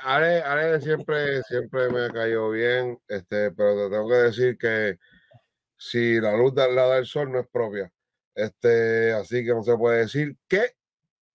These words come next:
la luz propia te la da el sol. Este, no te la da. Te pertenece si te la gana.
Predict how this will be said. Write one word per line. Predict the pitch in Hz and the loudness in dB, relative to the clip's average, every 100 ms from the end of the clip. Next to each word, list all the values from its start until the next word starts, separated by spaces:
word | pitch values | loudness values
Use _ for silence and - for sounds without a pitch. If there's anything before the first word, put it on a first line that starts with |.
| _ | _
la | 113 113 110 | -4 -2 0
luz | 123 131 117 - - - | 2 2 0 -8 -14 -10
propia | - 139 139 135 127 | -4 -4 -2 0 0
te | |
la | 113 107 | 0 0
da | |
el | 107 | -2
sol. | 104 98 87 _ _ _ _ - | -2 -6 -6 _ _ _ _ -6
Este, | 98 92 110 107 104 101 101 101 98 _ _ _ _ _ _ _ _ _ _ | -6 -4 -2 2 4 4 4 2 0 _ _ _ _ _ _ _ _ _ _
no | 73 101 110 | -8 -2 2
te | 127 | 2
la | 120 | 2
da. | 117 113 101 _ _ _ _ _ _ _ _ _ _ _ _ _ _ | -2 -4 -8 _ _ _ _ _ _ _ _ _ _ _ _ _ _
Te | - 107 | -8 -4
pertenece | 110 95 113 123 135 139 127 | -4 -2 0 0 0 -2 -4
si | 131 123 | -4 -2
te | |
la | 113 110 | 0 0
gana. | 101 82 - | -2 -6 -14